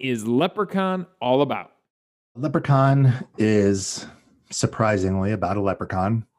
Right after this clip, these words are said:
Speaker 2: an e-, an evil leprechaun, I guess, ar-, arguably evil. Um, he, you know, he's pissed because he's, his gold was stolen. So, I mean, I think I would be, uh, mad also. Um,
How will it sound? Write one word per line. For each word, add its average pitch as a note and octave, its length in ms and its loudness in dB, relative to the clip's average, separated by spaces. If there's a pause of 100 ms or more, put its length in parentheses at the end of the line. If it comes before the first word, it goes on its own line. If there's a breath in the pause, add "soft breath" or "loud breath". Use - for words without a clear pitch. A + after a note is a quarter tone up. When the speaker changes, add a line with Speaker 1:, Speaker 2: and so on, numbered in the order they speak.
(420)
Speaker 2:
an A2+ 100 0
e-, D3+ 240 0
an C3+ 120 -2
evil D3+ 340 4
leprechaun, F#2 460 -4
I F#2 60 -4
guess, - 500 -8 (840)
ar-, G#3 240 0
arguably C#3+ 520 2
evil. G2+ 440 -4 (500 soft breath)
Um, G2+ 260 0
he, F#3 880 2 (580)
you C3+ 140 2
know, E3 180 6
he's D#3 300 4
pissed - 420 2
because A#2 440 4
he's, B2+ 580 4
his A#2+ 260 4
gold A2+ 380 4
was G2 200 4
stolen. E2 480 -2 (720)
So, - 200 0
I F2+ 60 2
mean, G2+ 160 4
I G#2+ 80 4
think C3+ 220 0
I G#2 140 2
would A#2 140 2
be, F#2 180 2
uh, F2 80 -4
mad F2+ 500 -2 (100)
also. F2 500 -2 (840 soft breath)
Um, G2 440 0